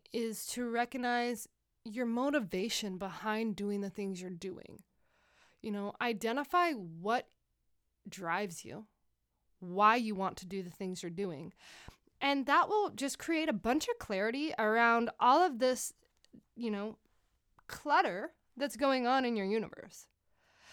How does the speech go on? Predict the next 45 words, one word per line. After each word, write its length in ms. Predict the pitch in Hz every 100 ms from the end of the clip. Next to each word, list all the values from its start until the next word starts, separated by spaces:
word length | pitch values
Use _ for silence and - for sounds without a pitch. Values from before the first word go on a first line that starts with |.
| - - _ _ _
It 140 | 233 220
will 100 | 214
simplify 560 | - 339 349 349 330
things 340 | 311 339 320 -
for 120 | 330
you, 420 | 311 311 311 311
and 180 | - 240
it 80 | 302
will 120 | 339
make 180 | 339 311
it 120 | 220
really 420 | 208 262 302 277
easy 440 | 220 226 214 294 311
to 160 | -
communicate 580 | - 226 208 247 302 277
to 120 | - -
anyone 400 | 262 220 196 202
because 540 | 214 226 226 220 - - - _ - _
all 140 | 269
of 80 | 277
a 40 | 285
sudden 240 | 285 277
your 140 | 277
mind 380 | 247 214 254 285
isn't 280 | 226 233 -
cloudy. 560 | - 240 277 175 - -
You're 180 | 247 269
very 300 | 233 277 311
clear. 680 | - - 226 302 226 - 214
You 140 | 233 240
have 160 | 254
an 80 | 254
intentional 680 | - 247 - 262 254 302 233
purpose 540 | - 277 311 202 190
on 280 | - 214 190
why 160 | 190 233
you're 160 | 294
doing 220 | 233 220 214
the 80 | 185
things 260 | 208 180
you 100 | 196
are. 200 | 240 - - - - - - _ - - - -
You 160 | 220 233
will 120 | 311
become 500 | 277 - 220 208 208